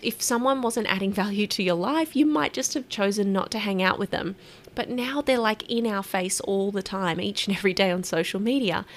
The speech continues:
So just remember, you do have the choice. You don't have to cause drama by <laughs> unfriending or unfollowing,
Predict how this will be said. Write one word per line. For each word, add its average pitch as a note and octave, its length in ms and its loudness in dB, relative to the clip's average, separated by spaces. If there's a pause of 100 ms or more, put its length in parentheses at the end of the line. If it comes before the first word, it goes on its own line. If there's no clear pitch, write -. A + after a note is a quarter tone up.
(420)
So G#3+ 460 6 (200)
just C#4 220 4
remember, A#3 260 2
you G3 180 2
do A3+ 260 0
have - 260 -4
the G3+ 80 0
choice. - 640 -2 (600)
You A3+ 80 -4
don't B3 80 4
have A#3 100 2
to A#3+ 80 -4
cause A3+ 320 2
drama G3+ 480 4
by G3+ 260 2
<laughs> - 40 -2
unfriending G3+ 720 2
or - 140 -4
unfollowing, F#3+ 680 0